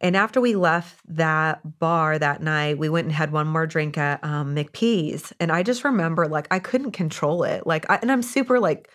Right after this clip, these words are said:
and, like, spiritual. I feel like I see things sometimes. And I just remember having this, like, internal panic, which I'm not a panicky person. I don't even have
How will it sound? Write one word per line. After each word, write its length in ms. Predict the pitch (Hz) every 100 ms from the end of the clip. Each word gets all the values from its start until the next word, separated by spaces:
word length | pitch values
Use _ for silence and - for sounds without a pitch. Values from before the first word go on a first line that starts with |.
| - _ _ -
and, 300 | 170 170 156 _ _ _ -
like, 280 | 165 - _ _ _ - _
spiritual. 460 | - - 262 262 214
I 100 | 196
feel 140 | 196
like 120 | 190 185
I 100 | 165
see 280 | - 175
things 340 | 175 190 180 180
sometimes. 600 | 180 175 180 180 180 175
And 100 | 165
I 140 | 165
just 200 | 180 196 190
remember 380 | 175 165 165
having 420 | 156 160 160 170 160
this, 240 | 156 -
like, 220 | 151 156
internal 560 | 180 170 - 175 180 175
panic, 600 | 175 156 156 151 170 -
which 160 | 185
I'm 120 | 196 190
not 180 | 208
a 40 | 285
panicky 380 | 208 185 185 170
person. 400 | - 170 170 151
I 60 |
don't 160 | 165 165
even 160 | 160
have 280 | 160 160 156